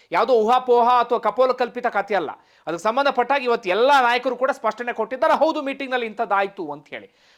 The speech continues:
ಆ, ಸತೀಶ್ ಜಾರಕಿಹೊಳಿ ಮೈಕ್ ಅನ್ನ ಕಿತ್ಕೊಳ್ತಾರೆ. ಕಿತ್ಕೊಂಡು ಸತೀಶ್ ಜಾರಕಿಹೊಳಿ ಕೂಡ ವಾಯ್ಸ್ ರೈಸ್ ಮಾಡಿ ಮಾತಾಡ್ತಾರೆ ಡಿ ಕೆ ಶಿವಕುಮಾರ್ಗೆ,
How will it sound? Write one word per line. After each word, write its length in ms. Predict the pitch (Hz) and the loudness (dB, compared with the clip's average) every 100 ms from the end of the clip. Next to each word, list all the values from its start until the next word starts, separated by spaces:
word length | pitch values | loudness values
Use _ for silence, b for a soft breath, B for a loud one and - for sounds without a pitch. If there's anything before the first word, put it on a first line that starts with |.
| b | b
ಆ, 80 | 220 | -4
ಸತೀಶ್ 300 | 285 370 247 | 0 -2 2
ಜಾರಕಿಹೊಳಿ 440 | 302 277 269 269 | 2 2 0 0
ಮೈಕ್ 240 | 233 240 254 | 0 -2 -2
ಅನ್ನ 120 | 240 220 196 | 0 0 0
ಕಿತ್ಕೊಳ್ತಾರೆ. 680 | 202 - 208 175 151 208 302 277 233 240 | -4 -6 -6 -4 -4 -4 -8 -14 -18 -12
ಕಿತ್ಕೊಂಡು 580 | 277 277 294 277 254 | -12 -2 0 4 2
ಸತೀಶ್ 260 | 247 277 320 | 4 0 2
ಜಾರಕಿಹೊಳಿ 380 | 285 277 269 254 | 2 2 0 -2
ಕೂಡ 160 | 262 247 | -2 -2
ವಾಯ್ಸ್ 340 | 175 254 - | 0 -2 -2
ರೈಸ್ 260 | 233 247 220 | -2 -2 -2
ಮಾಡಿ 180 | 240 196 | -4 -2
ಮಾತಾಡ್ತಾರೆ 440 | 180 165 - 151 | -4 -6 -8 -10
ಡಿ 100 | 175 | -8
ಕೆ 120 | 214 | -10
ಶಿವಕುಮಾರ್ಗೆ, 840 | 196 170 165 143 165 294 _ _ | -10 -16 -10 -8 -8 -14 _ _